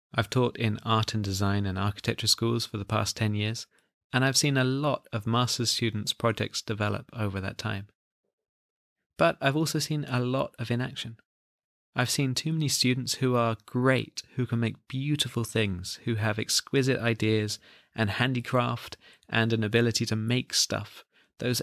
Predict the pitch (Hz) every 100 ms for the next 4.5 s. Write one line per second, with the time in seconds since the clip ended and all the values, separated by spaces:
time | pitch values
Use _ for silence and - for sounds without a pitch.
0 | - 143 131 135 123 117 131 117 107 92
1 | - - 120 120 113 120 - 151 151 147
2 | - 123 117 113 - - 117 110 110 113
3 | - 180 170 120 123 151 127 135 143 -
4 | - 190 131 104 -